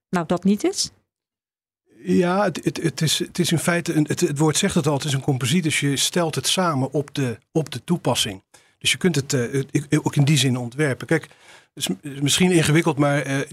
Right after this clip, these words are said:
Speaker 2: i-, eh, een, een brug, als je die van staal of van beton of hout maakt, wat overigens,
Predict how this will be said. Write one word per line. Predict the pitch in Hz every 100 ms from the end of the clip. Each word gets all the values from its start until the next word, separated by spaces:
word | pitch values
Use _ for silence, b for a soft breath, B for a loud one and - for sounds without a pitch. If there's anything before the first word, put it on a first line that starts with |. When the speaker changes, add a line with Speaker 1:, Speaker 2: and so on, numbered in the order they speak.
| -
Speaker 2:
i-, | 135 -
eh, | 127 120 -
een, | 135 -
een | 135
brug, | 147 165 - - -
als | 117
je | 131
die | 127
van | 127
staal | - 180 160 127
of | -
van | 131
beton | 117 - 143 120
of | -
hout | 127 143
maakt, | 151 160
wat | 131 -
overigens, | 135 123 131 -